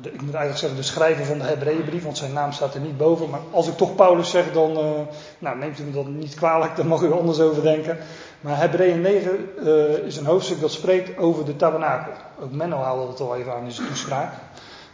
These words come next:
eh, die tabernakel. De schrijver van de Hebreeënbrief die zegt, eh, er is zoveel over te zeggen, maar daar ga ik, eh, over de, de, de br-, het brandofferaltaar, het koperen wasvat,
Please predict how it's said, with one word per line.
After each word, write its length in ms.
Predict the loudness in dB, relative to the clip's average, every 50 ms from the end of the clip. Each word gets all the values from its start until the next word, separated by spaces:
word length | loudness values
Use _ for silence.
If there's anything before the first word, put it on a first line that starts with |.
| -20 -14 -10
eh, 40 | -10 -8 -8 -8 -8 -10
die 100 | -10 -4
tabernakel. 580 | -2 0 0 0 -2 -2 -4 -4 -6 -8 -10 -12 -14 -18 -20 -20 -20 -20 -20 -20 -20 -20 -20 -20 _ _
De 140 | -8 -6 -4
schrijver 520 | -4 -2 -2 -2 0 0 0 2 2 2
van 120 | 2 2 4
de 80 | 6
Hebreeënbrief 640 | 6 6 6 4 4 4 2 0 -2 -6 -8 -10 -10
die 100 | -10 -4
zegt, 320 | -2 -2 -2 -2 -4 -10 -14 -16 -20 -20 -20 -20 -20 _ _ _ _ _ _ _ _ _ _ _
eh, 100 | -14 -12
er 380 | -10 -10 -10 -12 -14 -14 -14 -12
is 120 | -10 -4
zoveel 360 | -2 -2 -2 0 0 -2 0
over 180 | 0 -2 -2 -4
te 60 | -4
zeggen, 240 | -2 -2 -2 -2 0
maar 160 | -2 -2 0
daar 120 | 2 0 2
ga 140 | 2 2
ik, 100 | 2 0
eh, 600 | -2 -6 -12 -12 -10 -8 -6 -4 -4 -4 -4 -4
over 240 | -4 -4 -2 -4 -2
de, 240 | 0 0 0 0 0
de, 320 | -2 -2 -2 0 -2 -2 -4 -6
de 80 | -10 -10 -12 -12 -10 -6
br-, 120 | -4 -2
het 180 | -2 -2 -2 0
brandofferaltaar, 1000 | 2 2 2 2 0 -4 -6 -6 -4 -2 -2 0 0 0 -2 -4 -4 -4 -6 -8 -12 -16 -10
het 220 | -8 -8 -8 -2
koperen 520 | 4 6 6 6 6 4 2 4 4 4 4
wasvat, 600 | 2 0 -2 -4 -4 -4 -4 -4 -4 -8 -14